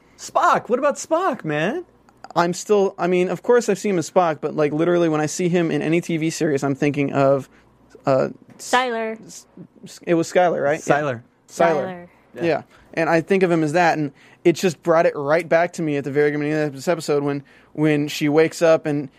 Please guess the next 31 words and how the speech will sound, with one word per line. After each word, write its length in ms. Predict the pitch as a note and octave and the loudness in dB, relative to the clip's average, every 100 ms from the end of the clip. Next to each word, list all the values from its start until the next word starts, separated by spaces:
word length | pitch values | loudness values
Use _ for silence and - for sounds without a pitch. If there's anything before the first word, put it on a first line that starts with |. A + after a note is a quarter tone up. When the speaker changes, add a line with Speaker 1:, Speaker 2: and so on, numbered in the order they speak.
| - | -4
Speaker 2:
it 140 | D3+ | 0
looks 200 | F3 - | 0 2
like 140 | E3+ E3 | 0 0
she's 260 | - D#3 | -4 0
in 140 | F3 E3 | 0 2
her 140 | E3 | 0
bed. 440 | C3+ D3 C#3+ C#3+ | 2 4 4 0
She, 140 | - D#3 | -4 -6
it 80 | D#3+ | -2
looks 320 | D#3 F3 - | 0 0 2
like 160 | D#3+ | 0
she's 200 | - D#3 - | 0 -6 0
back 320 | D3+ D#3 F3+ | 0 2 -2
in 40 | |
her 120 | D#3 | -4
home 260 | D3 D#3+ D#3 | 0 0 0
and 80 | D3 | -2
she's, 160 | D#3+ | -2
like, 160 | D3+ D3 | 0 0
smelling 380 | - D#3+ D#3 D#3 | -2 -2 0 -2
the 80 | D3+ | -2
pillow 400 | E3+ D#3 D3+ D#3 | 2 4 4 2
again. 320 | D3+ D3+ D#3 | 0 -4 -4
She's 180 | D3+ D3+ | -6 -6
like, 160 | - _ - - - - - _ - | -6 _ -20 -20 -20 -20 -20 _ -2
"Ah," 420 | E3+ E3 D3+ C#3+ | 0 2 2 2
and 140 | C#3+ | 2
then 120 | D3 | 0
she 160 | C#3+ D3+ | 0 2
realizes 680 | D3+ D#3+ D3+ D3+ C#3+ C#3 - | 2 4 2 2 -2 -8 -2
that 180 | D3 | -2